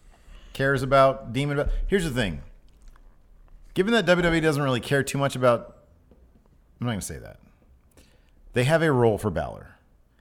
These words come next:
And when he's the Demon, he kinda has to win. So because they haven't really, over the past couple months, cared too much about him winning, besides, of course, you know, the, this Rumble, uh, thing,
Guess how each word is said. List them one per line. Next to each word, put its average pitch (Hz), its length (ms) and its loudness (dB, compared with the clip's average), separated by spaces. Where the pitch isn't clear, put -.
And 117 640 0
when 135 160 0
he's 143 200 0
the 127 80 -6
Demon, 165 360 2
he 143 60 0
kinda 147 240 0
has 107 220 -2
to 110 80 -6
win. 113 400 -2
So 123 680 2
because 160 400 2
they 147 160 2
haven't 139 400 0
really, 156 800 2
over 147 140 -2
the 147 60 -6
past 151 260 2
couple 147 160 -2
months, 147 420 -2
cared 139 280 2
too 143 120 0
much 135 200 2
about 123 220 4
him 113 220 2
winning, 123 420 0
besides, 113 920 4
of 101 200 -8
course, 95 640 -4
you 117 160 -2
know, 90 400 -2
the, 95 220 -4
this 87 240 -8
Rumble, 104 640 0
uh, 87 380 -4
thing, 92 500 -4